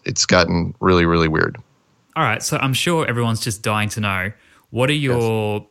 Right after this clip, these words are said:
Speaker 2: reasons for believing that the Earth is flat?
Speaker 1: I'll give you different reasons from the clues, because the clues, you know, weren't exactly scientific. They were really connect the dots more than anything. I'll give you my five quick points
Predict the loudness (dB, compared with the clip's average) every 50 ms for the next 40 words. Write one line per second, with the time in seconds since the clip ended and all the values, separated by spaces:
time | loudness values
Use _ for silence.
0 | _ _ _ -10 -6 -2 0 0 0 0 -2 -2 -2 -4 -4 -6 -6 -4 -6 -4
1 | -4 -4 -4 -4 -4 -6 -8 -8 -6 -6 -6 -4 -4 -4 -6 -6 -8 -12 -16 -14
2 | -12 -10 -10 -10 -10 -12 0 0 0 0 2 -2 -2 0 0 0 -2 -2 0 -2
3 | 0 2 2 0 2 4 2 4 4 4 2 2 2 2 2 2 2 0 -2 0
4 | 4 4 4 4 4 0 0 0 2 2 4 4 6 4 4 2 4 4 4 6
5 | 6 6 6 4 4 2 0 -2 0 0 0 0 2 2 4 4 6 6 4 4
6 | 2 0 0 -2 -2 0 0 0 0 2 6 6 8 8 6 6 4 2 4 4
7 | 4 4 4 2 2 4 4 4 2 2 2 0 0 0 0 -2 2 2 2 4
8 | 2 4 4 6 6 6 4 2 0 2 2 2 2 2 -2 -2 0 4 4 6
9 | 6 6 4 2 -2 -2 0 0 2 2 2 2 4 4 4 4 2 2 0 0
10 | 0 0 2 2 2 2 2 2 2 4 4 4 4 4 4 2 4 4 6 6
11 | 6 6 6 4 4 4 2 0 2 4 4 4 4 2 -2 -8 -10 -10 -8 -6
12 | -8 -8 -8 -10 -14 -16